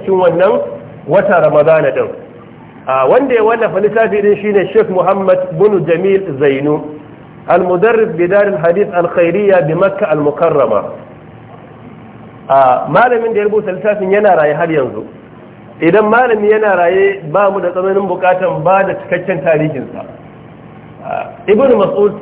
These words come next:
radiyallahu anhu na cewa, "Iqtadu bil ladina matu fa innal hayya la tu'manu alayhi al-fitna."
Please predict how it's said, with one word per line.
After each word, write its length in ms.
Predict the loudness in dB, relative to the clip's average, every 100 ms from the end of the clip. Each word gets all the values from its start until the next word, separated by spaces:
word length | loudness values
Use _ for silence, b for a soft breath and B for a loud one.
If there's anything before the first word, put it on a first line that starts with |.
| -2
radiyallahu 760 | 0 2 2 2 2 2 2
anhu 140 | 0 -2
na 100 | -2 0
cewa, 160 | 0 0
"Iqtadu 500 | -4 -2 -2 0 0
bil 180 | -2 0
ladina 360 | -2 0 0 4
matu 480 | 2 2 -2 -4 -6 -12 -16 -16 -10
fa 100 | -6 -2
innal 320 | 0 -2 -2
hayya 280 | -2 0 2
la 140 | 0 0
tu'manu 320 | 0 0 2
alayhi 340 | 2 0 -2 -6
al-fitna." 400 | -6 -2 -2